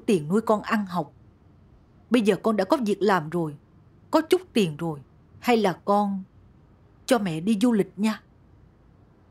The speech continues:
Khi tôi nghe con trai tôi nói như vậy, tôi nhận ra ngay đó là mánh khóe của Satan. Nên tôi nói với nó,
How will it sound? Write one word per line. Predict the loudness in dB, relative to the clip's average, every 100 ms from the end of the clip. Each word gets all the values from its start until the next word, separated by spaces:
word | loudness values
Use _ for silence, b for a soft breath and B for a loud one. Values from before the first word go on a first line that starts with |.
| _ _ B B B B _ _ _ _ _ _ -2
Khi | 0
tôi | 2 0
nghe | 0 -2 -2 -4 -4
con | 0 2
trai | 2
tôi | 2 2
nói | 2 0
như | 0 0 -2
vậy, | -8 -10 -18 _ _ _ _
tôi | 0
nhận | 2 0 -2
ra | -6 -4
ngay | -4 -6 -8 _ -2
đó | 0
là | 2
mánh | 0 -4
khóe | -2 -2
của | 0 -2
Satan. | -4 -6 -6 -10 -12 _ _ _ _ _ _ _ _ _ _ _ -20 _ -2
Nên | -2 2
tôi | 2 2
nói | 0 0 0
với |
nó, | -2 -4 -8